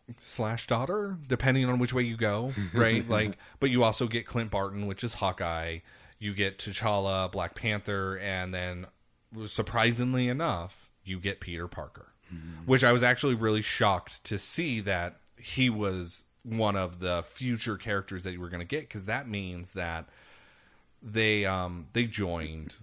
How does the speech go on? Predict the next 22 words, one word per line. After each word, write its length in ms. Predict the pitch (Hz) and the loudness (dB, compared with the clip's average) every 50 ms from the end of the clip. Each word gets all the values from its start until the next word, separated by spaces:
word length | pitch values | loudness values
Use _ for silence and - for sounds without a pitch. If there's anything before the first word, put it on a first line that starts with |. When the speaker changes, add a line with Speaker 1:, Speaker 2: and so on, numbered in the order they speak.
| - | -8
Speaker 1:
with 160 | 95 95 92 - | -6 -6 -4 -4
Sony, 480 | - - 202 226 208 113 73 73 - | -2 -2 -2 0 0 -2 -6 -6 -2
Speaker 2:
Mm-hmm. 300 | - 135 131 127 123 117 | 0 2 4 4 4 4
Speaker 1:
which 440 | 131 170 160 151 - - - - - _ _ - | 6 6 4 4 2 -2 -8 -8 -12 _ _ 0
is 220 | 139 139 135 135 | 2 2 2 2
kind 240 | - 147 143 139 143 | 2 2 2 2 2
of 80 | 135 131 | 0 -2
surprising 580 | - 131 - 139 131 127 123 127 123 117 110 | -2 0 2 4 4 4 4 2 0 0 0
and 160 | 101 98 92 - | -2 -4 -6 -2
isn't, 500 | 101 107 104 107 127 139 151 139 - - - - _ _ - _ _ | -2 -2 0 0 -2 -4 -4 -6 -10 -12 -12 -16 _ _ -20 _ _
'cause, 840 | - 110 131 147 131 101 90 85 87 92 104 110 - - - - - - _ - - - - - - | -2 2 4 6 6 6 4 2 0 -2 -4 -6 -6 -6 -8 -10 -14 -18 _ -20 -20 -20 -20 -8 0
right, 320 | 120 107 98 101 104 104 - | 2 4 4 4 2 0 0
uh, 200 | 101 95 95 92 | 0 0 0 0
is 200 | 92 98 92 90 | -2 -4 -4 -4
it 160 | 92 92 85 - | -6 -8 -6 -4
the, 280 | 90 87 87 85 82 87 | -2 0 0 -2 -4 -6
the 80 | 92 | -8
publisher? 720 | - - - - 135 135 135 - 151 143 143 147 147 143 - | -6 -4 -2 -2 -2 -2 -4 -4 -4 -2 -2 -2 -4 -2 -2
Yes, 260 | 107 95 85 - - | -2 -2 0 -2 -6
it's 140 | 92 - - | -8 -10 -10
the 80 | 98 | -12
publisher, 500 | - - 117 101 90 82 - - 71 - | -4 -2 -2 -2 -2 -4 -6 -10 -12 -14